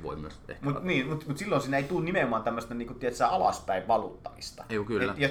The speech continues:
Speaker 2: et jossain syntyy strategia, joka minun pitää ymmärtää, vaan se,
Speaker 1: Mm.
Speaker 2: että itse asiassa minä ymmärrän, miksi minä olen osa tätä strategiaa.
Speaker 1: Kyllä, mut toihan vaatii ihmiseltä aika paljon.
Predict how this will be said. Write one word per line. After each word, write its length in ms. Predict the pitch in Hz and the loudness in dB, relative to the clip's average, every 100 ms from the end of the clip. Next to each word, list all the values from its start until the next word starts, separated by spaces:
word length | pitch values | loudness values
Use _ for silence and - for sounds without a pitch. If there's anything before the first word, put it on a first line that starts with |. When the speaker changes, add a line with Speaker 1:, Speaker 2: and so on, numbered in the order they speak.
| 143 | 0
Speaker 2:
et 80 | |
jossain 380 | 156 151 - 113 | 0 0 2 0
syntyy 320 | 110 131 120 | 0 -2 -2
strategia, 500 | 110 131 139 123 98 | 0 2 2 2 0
joka 200 | 101 101 | -2 0
minun 240 | 113 127 117 | 2 0 -4
pitää 240 | 107 104 | -2 0
ymmärtää, 420 | 113 123 98 - | 0 -2 -4 -6
vaan 120 | 101 113 | -6 -2
se, 100 | 143 | -2
Speaker 1:
Mm. 60 | |
Speaker 2:
että 140 | 87 - - - - | -4 -8 -10 -16 -10
itse 280 | 185 180 117 | -8 -4 -2
asiassa 360 | 127 120 - | 0 -2 -4
minä 280 | 127 147 143 | -2 0 2
ymmärrän, 580 | 127 170 151 110 92 98 104 | 0 -2 0 0 0 -4 -4
miksi 260 | 120 - | -8 -6
minä 260 | 104 110 98 | -6 -2 0
olen 180 | 95 95 | -2 -4
osa 240 | 113 101 | -4 -4
tätä 260 | 85 87 90 | -4 -4 -6
strategiaa. 600 | - 110 - - - 90 80 | -4 -4 -2 -6 -6 -4 -4
Speaker 1:
Kyllä, 80 | - - | -8 -14
mut 180 | - - | -16 -6
toihan 280 | 104 92 87 | 0 0 2
vaatii 420 | 87 82 90 87 | 2 2 0 -2
ihmiseltä 440 | 104 92 73 78 - | -2 -4 -6 -6 -6
aika 180 | - - | -6 -6
paljon. 280 | - - | -6 -6